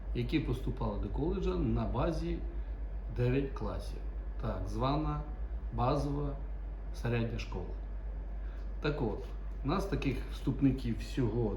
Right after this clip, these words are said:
двісті двадцять два чоловіка в цьому році, і вони всі успішно склали іспити.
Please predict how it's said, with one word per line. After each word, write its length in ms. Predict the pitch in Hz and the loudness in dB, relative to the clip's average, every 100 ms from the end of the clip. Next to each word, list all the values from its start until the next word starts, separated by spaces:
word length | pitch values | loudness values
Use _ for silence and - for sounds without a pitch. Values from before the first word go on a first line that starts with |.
| 98 | 0
двісті 380 | 120 139 - | 4 4 2
двадцять 460 | 110 107 117 - 107 | 0 2 2 2 -2
два 220 | 101 110 | 0 0
чоловіка 600 | 107 117 101 98 101 143 | 0 -2 -2 -2 -2 0
в 60 | 143 | 0
цьому 320 | 190 175 175 | 2 2 2
році, 420 | 190 190 - 220 226 - - - - - - - | 2 2 0 -2 -4 -4 -6 -6 -6 -6 -6 -2
і 140 | 214 | 2
вони 420 | 262 139 180 226 247 - - | 6 6 6 4 2 -2 -4
всі 320 | - 208 254 - | 2 4 4 2
успішно 760 | 165 - - 156 170 214 214 226 - | 0 0 2 2 2 2 2 0 -2
склали 540 | - - 131 143 156 160 - | -4 2 4 4 4 0 2
іспити. 500 | 147 127 - 104 - | 4 4 2 -4 -4